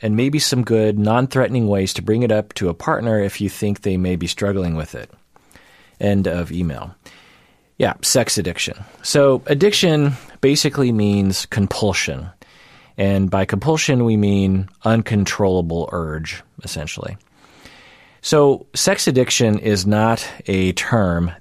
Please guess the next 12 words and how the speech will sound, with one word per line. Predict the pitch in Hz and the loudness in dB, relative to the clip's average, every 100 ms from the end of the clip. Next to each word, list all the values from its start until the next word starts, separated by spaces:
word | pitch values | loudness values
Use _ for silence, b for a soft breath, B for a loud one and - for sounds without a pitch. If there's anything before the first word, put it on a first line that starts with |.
| - | -4
that | 92 - | -2 -2
therapists | - 95 90 92 - 87 | 0 0 0 -2 -4 -4
will | |
use | 80 80 78 80 | -4 -4 -4 -6
typically. | - - - - - - - B B B B B B _ | -8 -10 -10 -12 -12 -12 -16 B B B B B B _
We | 127 | 2
might | 143 156 | 4 4
use | 151 143 - | 4 2 2
the | 117 | -2
term | 123 120 113 117 | 0 2 2 0
hypersexual | - - 107 117 101 - 110 - 135 131 | -2 -2 0 0 0 0 0 0 0 0
disorder. | 127 - 127 123 127 135 | -2 0 0 2 0 -2